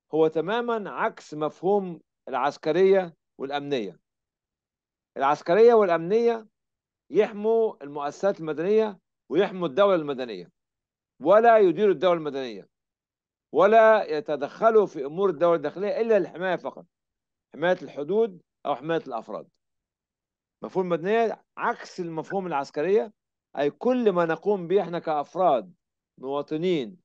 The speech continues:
مدنيين، ها، يعتبر عمل مدني،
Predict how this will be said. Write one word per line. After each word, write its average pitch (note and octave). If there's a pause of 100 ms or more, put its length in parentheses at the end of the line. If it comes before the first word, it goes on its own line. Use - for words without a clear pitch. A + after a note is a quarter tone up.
(100)
مدنيين، D3 (580)
ها، G#3+ (180)
يعتبر F3
عمل D#3
مدني، G#2+